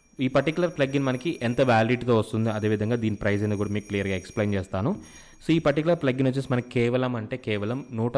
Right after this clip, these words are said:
తొంభై తొమ్మిది రూపాయలు, అంటే మీరు రెండు వందల రూపాయలకే వన్ ఇయర్ సబ్స్క్రిప్షన్ తీసుకోవచ్చు. If in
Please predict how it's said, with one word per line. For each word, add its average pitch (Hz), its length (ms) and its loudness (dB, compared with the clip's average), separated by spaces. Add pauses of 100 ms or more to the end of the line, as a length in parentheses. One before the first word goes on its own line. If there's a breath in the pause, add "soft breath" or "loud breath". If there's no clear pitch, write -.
(100)
తొంభై 101 240 0
తొమ్మిది 101 200 -2
రూపాయలు, 92 220 -4
అంటే 110 120 -4
మీరు 123 220 0
రెండు 107 160 2
వందల 127 240 2
రూపాయలకే 101 420 -2 (200)
వన్ 113 180 2
ఇయర్ 147 160 -2
సబ్స్క్రిప్షన్ 110 500 -6
తీసుకోవచ్చు. 92 500 -6 (420 loud breath)
If - 160 -4
in 165 60 0